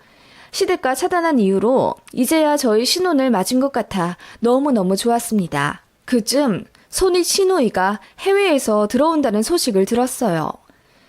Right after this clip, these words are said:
남편도 외국에서 대학원 공부까지 했는데 남편 누나, 그러니까 시누이도 해외에서 공부하고 그곳에서 취직까지 했어요. 남매가 모두 외국에서 공부한 케이스예요.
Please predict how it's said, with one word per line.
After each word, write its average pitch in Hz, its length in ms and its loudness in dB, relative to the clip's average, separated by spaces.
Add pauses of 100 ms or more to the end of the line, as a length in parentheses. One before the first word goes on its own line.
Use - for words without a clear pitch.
(160)
남편도 262 640 2
외국에서 208 840 0
대학원 202 460 0
공부까지 240 580 0
했는데 214 580 0 (340)
남편 214 500 2
누나, 196 440 0 (480)
그러니까 285 520 0
시누이도 277 760 0 (380)
해외에서 330 580 2
공부하고 247 840 2
그곳에서 214 720 0
취직까지 208 580 -2
했어요. 220 560 -2 (580)
남매가 208 760 0
모두 226 320 0
외국에서 269 580 2
공부한 220 480 0
케이스예요. 196 840 0